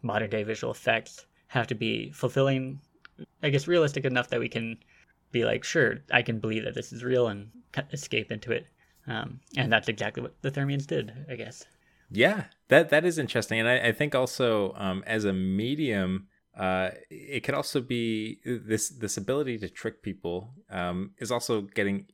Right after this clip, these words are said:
Speaker 2: easier. Like, when you look at things like deep fakes and, and all that, both for, for video and audio.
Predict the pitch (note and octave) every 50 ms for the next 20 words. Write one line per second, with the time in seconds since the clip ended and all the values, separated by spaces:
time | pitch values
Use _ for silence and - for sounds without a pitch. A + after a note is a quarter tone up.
0 | _ - B2 C3 C3 A#2 - D#2+ D2+ D#2 - - _ - - G#2 G2+ - G#2 G#2
1 | G#2 G#2 G#2 G#2 - G2+ G2 - G#2+ G#2 G2 G2 F2+ F2 - G2 G2+ - - -
2 | G2 F#2 F#2 F#2 - - - G2 F2 E2+ F2 - _ _ _ _ _ _ - F2+
3 | F2+ F2 F2 E2+ - E2 E2 E2+ E2+ F2 C2 - - - - - G#2 G2+ G2+ -
4 | - G2+ F#2 F2 - - - F#2+ E2+ E2+ E2+ E2 E2+ E2 D#2 D#2+ E2+ F2 D#2+ E2
5 | E2+ E2+ F2 E2+ E2+ E2+ F2 G2+ -